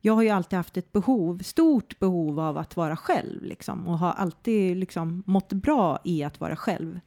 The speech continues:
Behövt det för att kunna socialisera mig, liksom. Men det, det, de här grejerna har, dyker ju upp när jag är ensam.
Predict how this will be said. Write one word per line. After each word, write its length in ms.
Behövt 440
det 220
för 80
att 120
kunna 420
socialisera 840
mig, 280
liksom. 320
Men 180
det, 200
det, 160
de 320
här 180
grejerna 500
har, 280
dyker 420
ju 80
upp 180
när 100
jag 80
är 120
ensam. 540